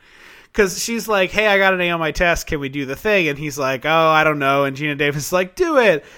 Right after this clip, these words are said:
And so they do jump in the line, and she's, like, floating in the air. Another scene that everybody knows from this movie. But it's weird that, like, Jeff-, Jeffrey Jones is in the basement reading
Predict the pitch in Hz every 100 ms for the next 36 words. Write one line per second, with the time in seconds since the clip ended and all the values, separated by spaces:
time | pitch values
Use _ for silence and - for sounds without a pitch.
0 | - 151 156 160 151 151 147 165 156 139
1 | - 135 160 156 147 139 139 143 139 -
2 | 139 139 131 - 131 127 131 127 117 123
3 | 135 139 135 131 139 135 127 117 123 120
4 | 123 117 120 123 113 117 208 170 147 -
5 | - - - 202 202 214 254 269 208 208
6 | 170 180 175 - _ _ - - 185 185
7 | - 165 180 180 165 165 165 170 160 147
8 | 156 175 156 135 151 151 147